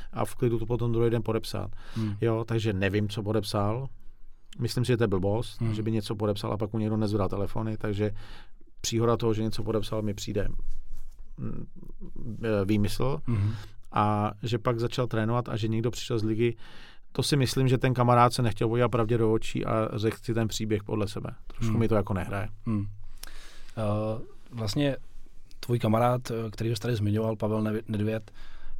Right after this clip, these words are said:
Speaker 2: podle mě jeden z největších profesionálů, co, co tady vůbec kdy hrál, co má nějakou spojitost s naší republikou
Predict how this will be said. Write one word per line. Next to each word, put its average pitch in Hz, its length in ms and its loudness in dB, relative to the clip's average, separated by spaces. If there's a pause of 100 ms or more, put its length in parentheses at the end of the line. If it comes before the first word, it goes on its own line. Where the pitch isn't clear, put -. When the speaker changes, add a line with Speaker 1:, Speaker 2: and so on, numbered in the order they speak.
Speaker 2:
podle 117 200 2
mě 117 120 2
jeden 117 200 2
z 101 60 0
největších 107 360 2
profesionálů, 101 920 0 (100)
co, 98 560 -6
co - 140 -8
tady 98 200 -2
vůbec 98 320 -2
kdy 98 220 -2
hrál, 92 460 -2 (180)
co - 140 -8
má 95 220 -4
nějakou 95 340 -6
spojitost 98 460 -6
s - 60 -8
naší 101 220 -4
republikou 101 600 -2